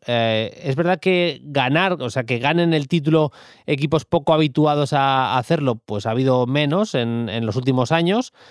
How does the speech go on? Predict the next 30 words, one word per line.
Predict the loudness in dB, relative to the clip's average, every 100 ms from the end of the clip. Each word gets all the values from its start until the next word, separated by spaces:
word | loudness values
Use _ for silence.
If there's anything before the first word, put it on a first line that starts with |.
| -20 -20 _ _
pero | 2 4 4
también | 2 2 0
es | 0
cierto | 0 0 2 -2
que, | 0 2 2 2 0 -2 -4
que | -4
te | -4
ofrece | -2 0 0
la |
posibilidad | 0 0 0 0
de, | 0 0
de | -2 -4
soñar. | -2 -2
Y, |
por | -2
ejemplo, | -2 -2 -2 -4 -2
tuvimos | -2 0 0
hace | -2
no | -2 0
tanto | 0 2 0 0 -8 -20 -6
una | -2 0
final | 0 0 2 2 0 -2
Eintracht | 0 0 0 -2 0
Glasgow | 0 0 0 0
Rangers | 2 2 2 0 -2 -8
y | -2
ahora | 0 0
tenemos | 0 -2 0
una | -2 0
semifinal, | 0 0 0 0 0